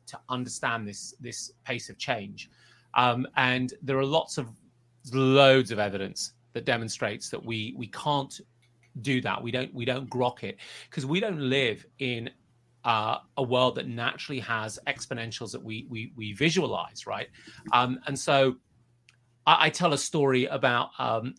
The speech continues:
Wembley Soccer Stadium, uh, wi-, in, in the U K, right? You can, you can stick a, an American Madison Square Garden or something, uh,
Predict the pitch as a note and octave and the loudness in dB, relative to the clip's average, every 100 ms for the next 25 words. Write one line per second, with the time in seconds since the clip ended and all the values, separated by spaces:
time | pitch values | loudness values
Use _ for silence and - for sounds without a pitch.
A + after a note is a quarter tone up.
0 | _ _ - C#3+ D3 C3 A#2+ C#3+ C3+ C#3+ | _ _ 2 2 4 0 4 4 4 -2
1 | - A2+ G#2 G2 F#2+ - A2 A2+ B2+ B2+ | 0 0 0 -4 -6 -6 -6 -4 -6 -6
2 | C3 A2+ B2 - A#2+ B2 B2+ C3+ A2+ G#2+ | -6 -6 -8 -8 -4 0 2 4 2 2
3 | A#2 - C3+ D3 C3 - - _ _ D3+ | -2 -4 -8 -4 -4 -8 -20 _ _ -10
4 | C3+ C#3 - - F#3+ D3+ C3 B2 - - | -4 -2 -2 0 4 6 6 6 0 -20
5 | - - _ _ - D3 D#3 D3+ C#3+ C3+ | -20 -20 _ _ -2 6 8 10 8 0
6 | - _ - D3 C#3 C3+ C#3+ - C#3+ B2 | -4 _ 2 8 8 6 -2 6 6 8
7 | C3 B2 A#2+ A#2+ - A#2 A#2 A2 G#2+ - | 8 8 4 -2 0 0 0 -8 -8 -14
8 | - - G#2+ G#2+ A#2 | -20 2 6 8 6